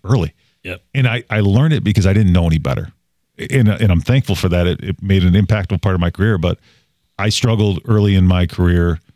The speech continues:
Speaker 1: um, with leadership because the way that I was going about my business was not the way that someone wanted me to do it.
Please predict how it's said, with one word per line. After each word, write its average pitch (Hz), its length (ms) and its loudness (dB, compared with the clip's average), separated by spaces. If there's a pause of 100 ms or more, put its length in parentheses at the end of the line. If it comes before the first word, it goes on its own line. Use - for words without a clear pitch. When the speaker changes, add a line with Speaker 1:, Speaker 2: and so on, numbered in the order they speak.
(1300)
Speaker 1:
um, 90 420 0 (1120)
with 110 160 0
leadership 107 560 0 (1600)
because 101 600 0 (500)
the 113 80 -2
way 104 280 2
that 95 160 2
I 95 140 2
was 92 200 0
going 90 280 2
about 87 260 -2
my 87 120 -2
business 82 520 -2
was 85 180 -4
not 82 320 -2
the 87 80 -4
way 85 220 0
that 82 180 -2 (400)
someone 85 360 0
wanted 82 220 2
me 80 100 -2
to 76 80 -4
do 73 140 -8
it. - 120 -16